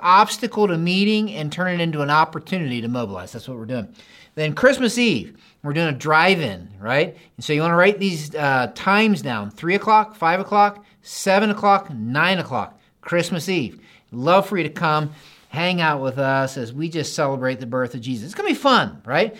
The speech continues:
It's gonna be a neat, unique opportunity. So look forward to seeing you then. Uh, let me ask you a question. <clears throat> If I gave you this phrase, would you know what movie it came from?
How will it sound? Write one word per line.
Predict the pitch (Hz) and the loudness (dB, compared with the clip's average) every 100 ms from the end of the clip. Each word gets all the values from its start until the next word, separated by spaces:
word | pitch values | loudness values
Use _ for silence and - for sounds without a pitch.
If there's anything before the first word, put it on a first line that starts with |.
| - | -20
It's | - | -6
gonna | 202 185 | -4 0
be | 175 | 0
a | |
neat, | 143 147 175 185 185 | 0 0 0 0 -2
unique | 143 139 147 147 | -6 -4 -4 -2
opportunity. | 139 131 120 143 117 101 | -2 -4 -8 -6 -6 -8
So | - 127 117 - - | -6 -6 -6 -14 -10
look | 156 | -8
forward | 170 147 | -4 -4
to | 131 | -4
seeing | 151 135 | -6 -4
you | 127 | -2
then. | 127 113 - - _ _ | -4 -6 -8 -18 _ _
Uh, | 123 135 | -8 -4
let | 294 | 2
me | |
ask | 349 - | 2 2
you | 262 | 2
a | |
question. | 233 196 - 90 - | 4 4 2 -6 -10
<clears throat> | |
If | 185 196 175 160 | -4 0 0 2
I | 175 | 2
gave | 185 220 240 | 4 4 4
you | 208 175 - - - | 4 4 2 -6 -10
this | 156 196 196 | 2 2 2
phrase, | - 196 196 160 147 139 | 2 4 6 6 2 0
would | 151 131 | -4 -4
you | 151 170 | 0 2
know | 175 170 | 4 6
what | 180 185 | 6 6
movie | 190 180 165 | 4 4 2
it | |
came | 139 170 151 | 0 0 0
from? | 151 120 98 | -2 -4 -4